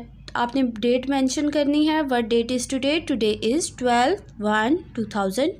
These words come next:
twenty-one। जैसे मैंने की है, वैसे ही आप लोगों ने भी करनी है। उसके बाद आपने लिखना है टॉपिक नेम। Topic name is shapes, reference book page number one one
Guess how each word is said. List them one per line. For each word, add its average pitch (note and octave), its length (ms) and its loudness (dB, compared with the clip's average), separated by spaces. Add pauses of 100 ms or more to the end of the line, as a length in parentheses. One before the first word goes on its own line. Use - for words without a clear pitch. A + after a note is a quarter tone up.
twenty-one। G3+ 520 -2 (200)
जैसे B3+ 320 -2
मैंने C#4+ 280 0
की D4 200 -8
है, D4 300 -2 (540)
वैसे A#3 260 0
ही C#4 200 0
आप A3+ 260 -2
लोगों G3 200 0
ने F#3 100 0
भी F3+ 100 -4
करनी F#3+ 340 -4
है। G3+ 140 -6 (560)
उसके D4+ 240 -2
बाद E4 260 2
आपने D4 280 2
लिखना C#4+ 280 0
है C#4+ 160 0
टॉपिक C4 420 0
नेम। C4+ 320 2 (280)
Topic B3+ 280 0
name C4 260 2
is C4 300 -2
shapes, C4+ 680 0
reference C#4 600 0
book A#3 260 -4
page A#3+ 280 0
number A#3+ 320 2 (180)
one A3 260 0
one A#3+ 200 2